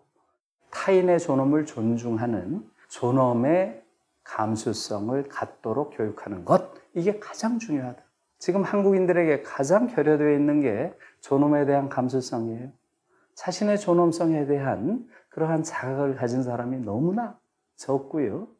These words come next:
타인의 존엄을 존중할 줄 몰라요. 이게 지금 한국 사회를 이런 야만적인 사회로 만들어낸 근원적인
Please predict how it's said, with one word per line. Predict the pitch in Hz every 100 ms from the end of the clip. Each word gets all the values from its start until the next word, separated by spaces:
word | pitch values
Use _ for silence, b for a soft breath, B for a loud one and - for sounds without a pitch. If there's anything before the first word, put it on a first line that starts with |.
| _
타인의 | - - 220 214
존엄을 | 202 143 143 143
존중할 | 139 127 117 120 113 -
줄 | 123
몰라요. | 113 110 123 117 127 _ _ _ _ -
이게 | 156 180
지금 | 160 160
한국 | 165 180 160
사회를 | 160 151 151
이런 | 131 143 135
야만적인 | 107 120 117 113 110
사회로 | 110 117 107 107 90 131 196 - B B -
만들어낸 | 113 113 113 104 104 98 110 147 165 -
근원적인 | - 110 110 107 104 95 85 123 208